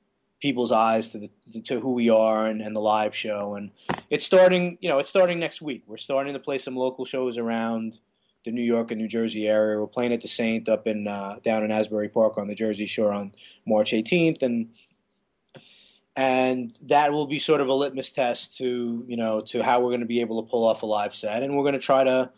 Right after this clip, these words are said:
jump onto some festivals. We're gonna try to get on a tour here and there, and we'll make it work. I mean, it'll never be, un-, unless something amazing happens with the music, which at, at this point in the music career, things like, you know, those sort of,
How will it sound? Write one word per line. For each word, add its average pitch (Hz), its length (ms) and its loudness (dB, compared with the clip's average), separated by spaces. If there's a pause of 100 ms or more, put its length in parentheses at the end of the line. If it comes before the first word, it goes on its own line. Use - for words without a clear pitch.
(220)
jump 143 240 2
onto 135 180 0
some 123 180 -8
festivals. 143 640 -2
We're 120 100 -6
gonna 120 160 -4
try 123 260 2
to 123 260 0 (460)
get 127 120 2
on 120 120 0
a 117 80 -2
tour 127 260 0
here 117 220 0
and 110 120 -4
there, 117 220 -2
and 151 100 -2
we'll 160 100 4
make 165 180 2
it 156 80 -2
work. 175 360 2
I 110 40 -4
mean, 117 400 -6 (320)
it'll 135 160 0
never 170 260 2
be, 151 560 -4 (480)
un-, 135 160 -10
unless 151 340 -2
something 160 480 0
amazing 139 460 -6
happens 135 380 -4
with 127 160 -6
the 113 60 -14
music, 123 520 -4
which - 460 -6
at, 120 200 -8 (120)
at 120 160 -6
this - 360 -4 (240)
point 135 240 -2
in 120 60 -2
the 117 80 0
music 120 320 -2
career, 139 240 4
things 131 220 0
like, 135 260 4
you 131 60 0
know, 107 200 -2
those 131 240 4
sort 143 220 4
of, 120 260 2